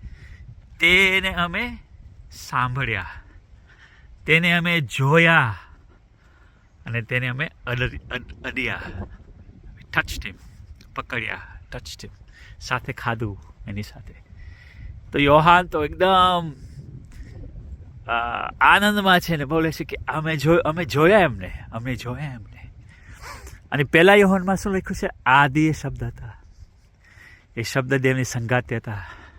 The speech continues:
અને એ શબ્દ દેવ હતા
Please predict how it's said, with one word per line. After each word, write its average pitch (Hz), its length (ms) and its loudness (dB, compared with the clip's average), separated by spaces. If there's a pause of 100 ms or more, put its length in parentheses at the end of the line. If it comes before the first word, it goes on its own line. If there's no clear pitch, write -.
(180)
અને 113 140 -12
એ 123 180 -6
શબ્દ 117 360 -6 (1040)
દેવ 117 340 2
હતા 95 240 -8